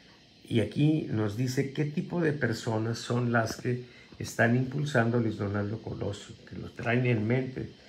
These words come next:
sin mencionarle su nombre, es muy importante. Bueno, son gente soltera, gente que tiene entre doce y quince años de estudios, quienes tienen hasta preparatoria o técnica,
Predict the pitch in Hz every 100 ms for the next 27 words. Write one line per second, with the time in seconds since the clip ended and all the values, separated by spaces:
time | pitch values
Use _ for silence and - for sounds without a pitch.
0 | - - - 107 101 104 107 95 95 98
1 | 120 147 123 113 120 117 110 117 113 110
2 | 104 95 - - - 135 123 151 147 -
3 | 104 - 101 - - - - - - -
4 | - - - 127 131 123 127 127 127 123
5 | 104 117 120 - 131 - - 123 120 117
6 | 110 110 104 - - 113 120 143 - -
7 | - - - - - - - - - -
8 | - 139 131 143 151 - 123 123 127 143
9 | 131 - - - - 101 104 101 - 107
10 | 107 - 147 - - - - - - -
11 | - - 101 - 110 117 123 123 160